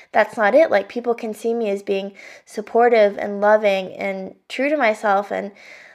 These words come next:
I don't know, it's just, she did, Cindy did such an incredible job of capturing that, and it really touched my heart because for the first time I was able to, like,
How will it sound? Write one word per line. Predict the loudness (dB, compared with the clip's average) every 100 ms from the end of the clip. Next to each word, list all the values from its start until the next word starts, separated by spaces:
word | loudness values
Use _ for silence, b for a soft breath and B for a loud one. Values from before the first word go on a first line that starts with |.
| B _
I | 0
don't | 0
know, | 0 2 4 4
it's | 2 -4
just, | -8 -8 -12 -14
she | -6 -4
did, | -2 -4 -6 _
Cindy | -8 -4 -2
did | -2 -6
such | -8 -6 -4 -4
an | -8
incredible | 0 0 2 0
job | 2 2 0
of | -2
capturing | -2 -2 0 -2 -4 -2
that, | -2 -2 -4
and | -6
it | -4
really | 0 0 0
touched | -8 -10 -8
my | -8
heart | 0 2 2
because | -6 -6 -6 -8 B B B
for | _ 2
the | 2
first | 4 2 2
time | -2 0
I | 2
was | 2
able | 2 0 -2
to, | -2 -2
like, | 0 0 -4